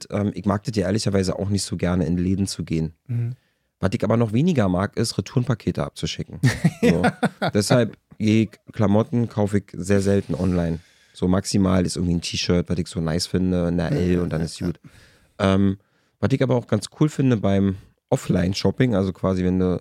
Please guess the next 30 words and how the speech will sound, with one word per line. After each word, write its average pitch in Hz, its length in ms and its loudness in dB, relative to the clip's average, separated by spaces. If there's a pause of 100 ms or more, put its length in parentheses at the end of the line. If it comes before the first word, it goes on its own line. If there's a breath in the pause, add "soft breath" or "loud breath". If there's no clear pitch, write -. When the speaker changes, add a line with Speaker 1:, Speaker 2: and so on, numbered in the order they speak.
(140)
Speaker 1:
shoppen, - 340 -6
und 92 100 0
ich - 140 -4
rede 95 120 -4
hier 101 120 2
auch 92 120 -4
nicht 98 180 0
von 101 140 2
einem 90 80 2
Einkaufscenter, 90 680 -2
sondern 87 260 0
ich 90 120 -6
rede 95 140 -4
hier 95 100 -2
von 90 300 -2 (420 soft breath)
Alte 98 260 0
Schönhauser 90 460 0
Straße, 123 380 -2
da 98 80 0
hast - 140 -4
du 90 60 -4
zwei, 87 200 -2
drei 90 260 0
Boutiquen, 139 640 -2 (160 soft breath)
da 104 100 -4
quatscht - 280 -2
dich 104 120 0
auch 90 100 0
keiner 92 240 -2
voll. 151 320 2